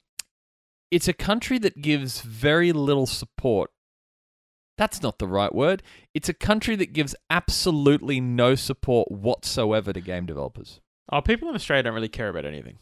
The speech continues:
Speaker 2: Not really.
Speaker 1: No. No. I'm not talking about the population. I'm talking about the people that run the place.
Speaker 2: That
Speaker 1: Um,
Speaker 2: too.
Speaker 1: the management don't really care. So if you look back, okay, what would you say from what you know, uh, <laughs> that limited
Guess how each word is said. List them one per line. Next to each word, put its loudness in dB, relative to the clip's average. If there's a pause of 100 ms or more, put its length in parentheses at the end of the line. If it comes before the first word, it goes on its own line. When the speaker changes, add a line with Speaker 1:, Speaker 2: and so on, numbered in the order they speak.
(380)
Speaker 2:
Not -2
really. -6
Speaker 1:
No. -4 (520)
No. 0 (180)
I'm 6
not 6
talking 2
about 4
the -2
population. 0
I'm 2
talking 2
about 4
the -4
people 6
that 2
run 4
the -2
place. -12 (440)
Speaker 2:
That 2
Speaker 1:
Um, 6
Speaker 2:
too. -4 (300)
Speaker 1:
the 4
management 2
don't 0
really -6
care. -6
So -2 (240)
if 0
you 6
look 2
back, 2
okay, 0
what 4
would 0
you -2
say 2
from -4 (260)
what 0
you 0
know, -2 (680)
uh, 4
<laughs> 2
that 0
limited 2